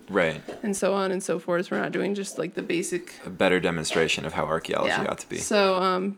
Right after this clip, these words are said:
Speaker 2: definitely check out Laprelle. Um, the, a synthesis has recently come out.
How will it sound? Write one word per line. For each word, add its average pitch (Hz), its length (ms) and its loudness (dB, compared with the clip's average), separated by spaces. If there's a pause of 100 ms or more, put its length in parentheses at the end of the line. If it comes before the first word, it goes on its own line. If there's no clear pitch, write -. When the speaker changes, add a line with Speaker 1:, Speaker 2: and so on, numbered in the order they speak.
(120)
Speaker 2:
definitely 247 400 2
check 240 240 0
out 220 160 2
Laprelle. 196 720 0
Um, 185 340 0
the, 185 240 0
a 208 100 -4
synthesis - 720 -4
has 196 280 -4
recently 185 420 -2
come 196 220 -6
out. - 300 -6